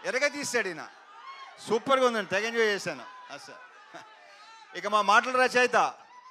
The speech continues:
మణి, దీనిలో డైలాగ్స్, very powerful dialogues, నేను విపరీతంగా ఇష్టపడి చెప్పిన డైలాగ్స్ ఇతనే రాశాడు. Congratulations and all the very best. ఓకే, ఇక మిగతా అన్ని ఇప్పుడే మాట్లాడేసుకుంటే తర్వాత మాట్లాడుకోవడానికి ఇంకేం ఉండదు.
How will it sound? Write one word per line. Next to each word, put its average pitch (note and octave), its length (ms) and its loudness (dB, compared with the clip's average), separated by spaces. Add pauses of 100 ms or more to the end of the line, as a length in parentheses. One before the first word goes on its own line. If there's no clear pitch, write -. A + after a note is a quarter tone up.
మణి, G3+ 340 -2 (680)
దీనిలో A#3 240 0
డైలాగ్స్, A#3+ 540 0
very G3+ 400 -4
powerful A#3+ 400 -2
dialogues, F3+ 500 -2 (140)
నేను F#3+ 200 -10
విపరీతంగా A3+ 420 -6
ఇష్టపడి C4+ 520 0
చెప్పిన A#3 360 -6
డైలాగ్స్ F3+ 340 -4 (320)
ఇతనే F#3 260 -12
రాశాడు. C3+ 500 -14 (840)
Congratulations E3 600 -10 (240)
and C3+ 180 -6
all D3 180 -2
the C3+ 140 -6
very B2+ 180 -10
best. - 280 -14 (1080)
ఓకే, A#3+ 240 -4
ఇక A#3 80 -8
మిగతా A#3 340 -4
అన్ని C4+ 160 -6
ఇప్పుడే C#4 200 -4
మాట్లాడేసుకుంటే C4+ 540 0
తర్వాత B3 260 -4
మాట్లాడుకోవడానికి B3+ 580 -2
ఇంకేం A#3+ 240 -6
ఉండదు. B3 360 0